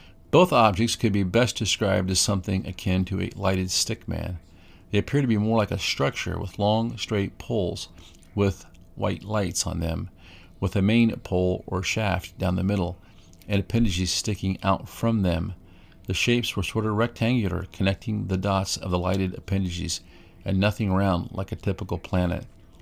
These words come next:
The shapes were certainly not planet-like, unless atmospheric conditions were playing games with me that we were looking at. So I don't believe they were planets, but I can't really account for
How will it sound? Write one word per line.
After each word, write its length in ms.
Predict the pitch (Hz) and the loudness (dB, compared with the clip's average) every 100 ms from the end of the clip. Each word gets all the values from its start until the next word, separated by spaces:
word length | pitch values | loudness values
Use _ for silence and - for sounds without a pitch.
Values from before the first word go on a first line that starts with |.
| - - - | -20 -20 -2
The 100 | 113 | 0
shapes 340 | - 127 123 | 4 2 2
were 60 | 127 | -2
certainly 400 | - 135 120 107 | 2 2 2 2
not 300 | 107 117 - | 2 2 0
planet-like, 580 | 101 104 87 82 82 - | 0 0 0 -2 -4 -4
unless 360 | 104 104 98 - | -2 0 0 -4
atmospheric 520 | 107 95 101 - 95 - | -4 -4 -4 -2 -4 -2
conditions 420 | 92 95 87 90 | -2 -2 -4 -6
were 80 | 92 | -6
playing 280 | 98 92 | -2 0
games 240 | 92 104 - | 0 0 -2
with 100 | 80 | -4
me 240 | 87 90 - - - - | -2 -2 -8 -20 -20 -8
that 180 | - - | -6 -2
we 100 | 95 | 0
were 140 | 92 | 0
looking 300 | 101 92 87 | -4 -4 -2
at. 200 | 85 - - - - - - - - - | -2 -4 -12 -20 -20 -20 -20 -20 -20 -10
So 440 | - - 131 151 - | -2 4 6 6 4
I 120 | 104 | 2
don't 340 | 101 135 - 98 | 4 2 0 0
believe 400 | 98 107 113 95 | 4 4 4 2
they 120 | 92 | 0
were 120 | 85 | -2
planets, 460 | - 92 87 101 - | -4 0 0 -2 -4
but 300 | 101 104 - | 0 0 0
I 80 | 101 | -6
can't 300 | - 123 - | -2 -2 0
really 220 | 110 110 | 0 0
account 400 | 92 117 110 113 | 0 -2 -2 -2
for 200 | 113 | -2